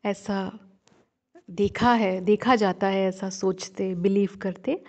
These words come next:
कि योग तो मतलब एक जगह पर बैठकर ही किया जा सकता है। अगर हम कार्य व्यवहार में हैं, तो हमें,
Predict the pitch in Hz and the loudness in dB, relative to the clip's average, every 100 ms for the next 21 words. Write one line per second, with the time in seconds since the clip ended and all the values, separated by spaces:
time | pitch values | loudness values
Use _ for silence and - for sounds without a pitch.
0 | - - - _ 214 202 220 226 247 240 | -20 -20 -20 _ -2 6 6 6 2 2
1 | 233 226 233 226 - 220 180 208 220 220 | 0 0 -2 0 2 2 2 0 2 0
2 | 208 180 180 - 214 202 226 - 185 180 | 0 -2 -2 0 0 0 0 0 -2 0
3 | 185 - 185 - 185 190 311 - - - | -4 -4 -10 -8 -8 -6 -6 -8 -20 -20
4 | - 196 196 190 208 208 208 202 208 208 | -14 -8 -4 -2 -4 -4 -2 2 2 0
5 | 196 190 208 208 196 185 185 220 320 - | 0 2 0 0 -2 -4 -4 -6 -8 -16
6 | _ _ _ _ _ _ _ - 262 240 | _ _ _ _ _ _ _ -4 -2 0
7 | 226 262 | -2 -4